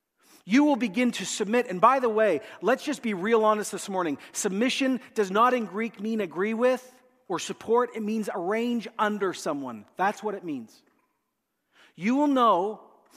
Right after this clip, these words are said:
that God is doing such a deep heart change in you that you will come to the place where you submit to people you don't get along. But I love God's trap here. It's mutual submission. If everyone's submitting to everyone else, you can't have a fight. Have you noticed it?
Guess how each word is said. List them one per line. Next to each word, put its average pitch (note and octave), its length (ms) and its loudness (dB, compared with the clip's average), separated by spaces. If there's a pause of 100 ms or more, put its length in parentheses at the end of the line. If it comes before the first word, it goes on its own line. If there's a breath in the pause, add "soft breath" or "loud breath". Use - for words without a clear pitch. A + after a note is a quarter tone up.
(120)
that F#3 160 0
God A3+ 220 6
is B3 120 -4
doing A3 280 -2
such G#3+ 260 -4
a F#3+ 40 -4
deep G#3 320 -2
heart B3 400 0
change A3 420 -6
in G3+ 220 -4
you F3 320 -2 (680 soft breath)
that F#3 180 -2
you A#3 260 0
will B3 160 0
come A#3+ 260 0
to A#3+ 60 -8
the A3 100 -2
place G3 380 -2
where F3+ 100 -2
you F#3 160 -6
submit G3+ 460 -4
to A3 80 -10
people G3 500 -6 (220 loud breath)
you F#3+ 80 -6
don't G3 140 -2
get F#3+ 100 -4
along. F#3+ 280 0 (180 loud breath)
But F#3+ 80 4
I F#3+ 60 4
love A3 320 2
God's A3 280 2
trap G#3 340 0
here. C3+ 240 -8
It's - 180 -12
mutual G#3+ 360 -4
submission. D#3+ 560 -6
If E3+ 160 -8
everyone's A#3 400 -2
submitting G3 340 -4
to G3 60 -4
everyone F3+ 260 -2
else, F3 240 -2
you E3+ 60 -16
can't E3 180 -10
have D3 120 -8
a C3+ 40 -12
fight. C3 360 -8
Have C3 100 -18
you C#3+ 60 -10
noticed D#3 300 -12
it? G#3 120 -16